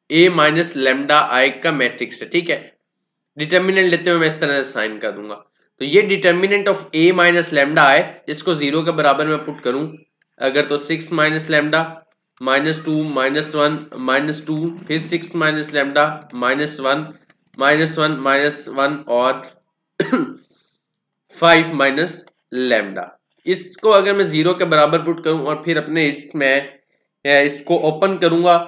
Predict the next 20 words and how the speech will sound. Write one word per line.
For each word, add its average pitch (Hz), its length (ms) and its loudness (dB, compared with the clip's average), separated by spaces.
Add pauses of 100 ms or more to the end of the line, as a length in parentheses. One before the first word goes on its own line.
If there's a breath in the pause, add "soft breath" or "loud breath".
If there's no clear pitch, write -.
(120)
तो 147 60 0
हम 156 140 2
इसकी 160 220 -4
प्रैक्टिस 160 380 -4
कर 160 240 2
चुके 170 200 -6
हैं 170 160 0
कि 151 80 0
थ्री 147 220 -6
क्रॉस 147 360 -2
थ्री 147 100 -4
का 151 120 2
डिटर्मिनेंट 139 600 -2
कैसे 147 280 0
खोलना 139 280 -4
है। 139 240 -4 (420)
तो 160 320 4
आप 151 300 4
लोगों 170 240 2
के 165 100 0